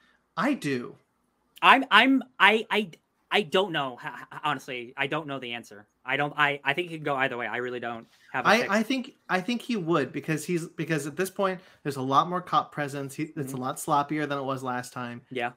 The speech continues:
Speaker 1: Um, and he's not, he, he's a horrible person, but in his mind, what, in his mind, what has been done is justified because he hasn't been caught.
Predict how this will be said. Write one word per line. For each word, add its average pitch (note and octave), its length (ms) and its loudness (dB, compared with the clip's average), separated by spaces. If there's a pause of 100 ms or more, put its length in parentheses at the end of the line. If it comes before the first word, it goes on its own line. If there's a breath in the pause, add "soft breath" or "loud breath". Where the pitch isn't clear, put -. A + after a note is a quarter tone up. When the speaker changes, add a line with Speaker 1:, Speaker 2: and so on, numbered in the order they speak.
(120)
Speaker 1:
Um, B2 380 -6
and D#3+ 120 -4
he's A3+ 260 -2
not, F#3 400 2 (640)
he, - 340 -6 (260)
he's A#3+ 220 2
a G3 60 4
horrible F3 440 4
person, - 500 0 (440 soft breath)
but F#3 180 4
in G3+ 120 -2
his A3+ 320 0
mind, C3+ 640 0 (400)
what, E3+ 380 -2
in G3 460 -2
his G#3 200 2
mind, E3+ 360 0
what D3+ 140 -2
has D#3 200 -6
been D#3 180 -2
done D#3 240 2
is C3 160 -4
justified C3+ 640 -2
because C3 240 -6
he C#3+ 100 -6
hasn't B2+ 220 -6
been B2+ 140 -8
caught. C#3 440 -4